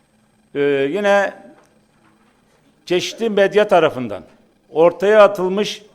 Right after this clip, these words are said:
benzer iddiaların gün gelip nasıl çürüdüğüne hep beraber tanık olan bir ülkeyiz.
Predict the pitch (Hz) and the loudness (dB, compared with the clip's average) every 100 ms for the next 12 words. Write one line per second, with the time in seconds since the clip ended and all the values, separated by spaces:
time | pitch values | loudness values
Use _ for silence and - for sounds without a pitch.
0 | _ _ _ _ - 156 180 185 220 175 | _ _ _ _ -2 -2 0 0 0 -2
1 | 139 170 156 151 180 190 170 - _ _ | 2 4 4 2 -2 -6 -14 -20 _ _
2 | _ _ _ 101 220 226 202 214 214 143 | _ _ _ -8 -6 0 2 4 2 -2
3 | 180 220 226 202 135 - - _ _ _ | -4 -2 0 0 -2 -12 -20 _ _ _
4 | _ _ _ _ _ - 180 180 180 180 | _ _ _ _ _ 0 2 2 0 4
5 | 202 196 123 - - _ _ - 240 233 | 4 4 0 -14 -20 _ _ -4 -2 -2
6 | 175 170 165 160 190 - - - - 160 | 0 2 2 2 0 -2 -8 -12 -4 -4
7 | 202 147 165 185 170 180 190 180 - _ | -2 -4 -2 -2 -2 -4 -4 -8 -18 _
8 | - 139 - 110 85 - | -14 -12 -10 -12 -12 -20